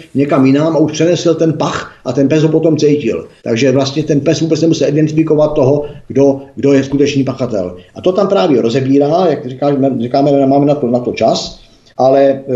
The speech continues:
e, to samé on vidí tyhle ty problémy právě u koberce na místě činu. On to vidí u té kukly, u těch rukavic, u toho mobilního telefonu, tam nebyly dodrženy postupy vůbec, jo, a tak dále. A individuální pach byl, má mnoho následujících prostě pochybení. A na základě Hmm. toho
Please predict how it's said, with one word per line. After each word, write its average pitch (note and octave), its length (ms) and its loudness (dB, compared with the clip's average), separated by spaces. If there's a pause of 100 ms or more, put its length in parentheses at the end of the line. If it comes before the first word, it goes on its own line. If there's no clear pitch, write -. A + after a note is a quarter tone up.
(100)
e, - 20 -2
to D3 140 -2
samé E3+ 320 0
on D#3 200 0
vidí D3+ 200 -4
tyhle D#3 180 0
ty D#3 100 -6
problémy D3 480 2
právě C#3 400 2
u B2 120 -6
koberce D3+ 480 0
na A#2+ 80 -4
místě A#2 300 -6
činu. G2+ 300 -12 (300)
On C#3+ 120 -2
to D#3 100 0
vidí C#3+ 240 0
u D3 100 -4
té D3+ 120 0
kukly, D#3 380 -2
u B2+ 100 -4
těch C3+ 160 0
rukavic, D3 580 0
u B2+ 40 -12
toho D3 160 2
mobilního D3+ 380 2
telefonu, D#3 420 -2
tam B2 120 -2
nebyly C3 220 2
dodrženy C3+ 400 0
postupy C#3+ 380 -2
vůbec, A3 600 -2 (160)
jo, A2+ 300 0
a E3+ 60 -4
tak E3 200 0
dále. D#3+ 180 2 (160)
A C3 60 4
individuální D#3 640 2
pach D3+ 280 -2
byl, C#3+ 340 2 (400)
má C3 260 0
mnoho C#3+ 200 2
následujících C#3+ 640 0
prostě C#3+ 420 -2 (100)
pochybení. A#2 560 -2 (260)
A A#2+ 80 -2
na B2 140 2
základě G#3+ 360 2
Hmm. B2+ 80 0
toho C3 520 0